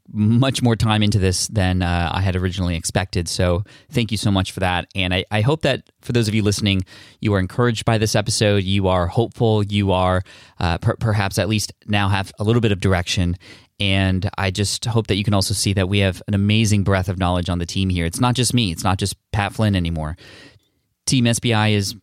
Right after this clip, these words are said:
Matt, C F O, C O O, Mindy with solutions and technology, Karen with content, and Sarah Jane with partnerships, and known for customer service,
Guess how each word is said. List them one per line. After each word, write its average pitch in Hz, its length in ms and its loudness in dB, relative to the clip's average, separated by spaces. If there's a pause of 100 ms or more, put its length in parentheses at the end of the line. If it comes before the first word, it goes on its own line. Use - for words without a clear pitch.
Matt, 110 380 -2 (380)
C - 240 -2
F 98 160 -2
O, 92 140 2
C 92 320 -2
O 101 160 2
O, 78 240 -2
Mindy 104 400 2
with 101 200 0
solutions 101 640 0
and 90 140 0
technology, 92 640 -2 (360)
Karen 107 440 2
with 98 420 0
content, 104 760 -2
and 87 340 -4
Sarah 98 380 0
Jane 95 280 0
with 98 120 -4
partnerships, 95 880 -4 (360)
and 90 320 0
known 107 280 2
for 107 120 -2
customer 104 380 -2
service, 98 640 0